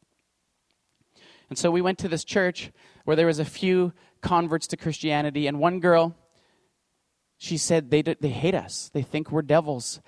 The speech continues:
And I have a really great plan." This is what she said. She said, "I know what we'll do." She said, "We'll invite them over for dinner so that they'll see we're not devils. We're actually human beings." <laughs> I was like, "What?"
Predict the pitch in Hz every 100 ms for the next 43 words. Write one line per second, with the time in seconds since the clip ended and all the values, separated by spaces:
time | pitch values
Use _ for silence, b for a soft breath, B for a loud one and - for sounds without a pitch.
0 | b - 151 151 165 156 143 175 170 147
1 | 160 160 - 165 151 120 120 151 147 -
2 | 143 147 131 120 - _ _ b b b
3 | b - 165 180 - 190 214 208 185 175
4 | 156 120 b b - 185 170 202 185 220
5 | 220 208 208 202 202 190 - 190 180 214
6 | 247 b b - - 196 208 196 185 -
7 | 233 233 214 220 185 214 196 190 185 -
8 | b b 175 - 170 190 - 214 202 185
9 | 190 180 165 196 151 117 - - - _
10 | _ _ B B B B B 180 190 170
11 | 185 214 277 - -